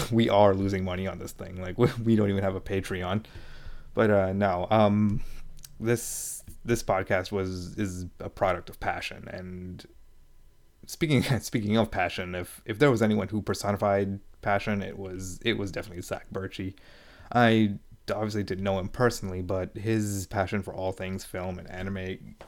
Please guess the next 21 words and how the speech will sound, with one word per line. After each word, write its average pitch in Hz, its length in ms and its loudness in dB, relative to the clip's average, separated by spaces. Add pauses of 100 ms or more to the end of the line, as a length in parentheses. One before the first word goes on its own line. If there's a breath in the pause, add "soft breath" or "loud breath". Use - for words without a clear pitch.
(160)
it, 143 240 2
it - 140 -4
came 110 200 0
through 107 200 4
in 101 180 2
everything 101 420 2
he 92 140 -6
did. 90 220 -4
Didn't 117 180 4
have - 220 -6
to - 80 -10
know, 90 200 -6
to 95 100 -6
know 90 220 -4
that 87 140 -4
he 101 100 -4
was 90 440 -6 (580 loud breath)
passionate 90 480 -4
about, 87 320 -4 (640)
well, 87 260 -6 (360)
every, 90 340 2